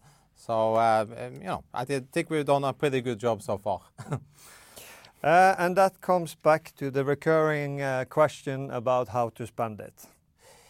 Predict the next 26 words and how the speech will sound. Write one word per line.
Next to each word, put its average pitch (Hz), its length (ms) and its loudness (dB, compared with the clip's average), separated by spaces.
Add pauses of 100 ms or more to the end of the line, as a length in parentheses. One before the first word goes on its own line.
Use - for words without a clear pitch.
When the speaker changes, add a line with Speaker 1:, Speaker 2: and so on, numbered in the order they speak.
(200)
Speaker 2:
What's 165 300 0
the 170 80 -2
plan 151 360 2
for, 135 420 2
for - 120 -10
growth? 160 640 4 (420)
How 143 260 0
do 135 120 -6
you 131 100 0
plan 127 520 -2
to, 120 420 -4 (480)
uh, 107 180 -8
to 113 160 -10
spend 139 380 -4
the 123 80 -2
large 123 300 -2
pile 120 260 -4
of 113 100 -10
cash? - 460 -4 (600)
Is 113 240 -8
it, 110 140 -8 (160)
uh, 107 260 -6
reduction 117 440 -6
of 101 120 -10
debt, 143 220 2 (240)
acquisitions, 131 840 -10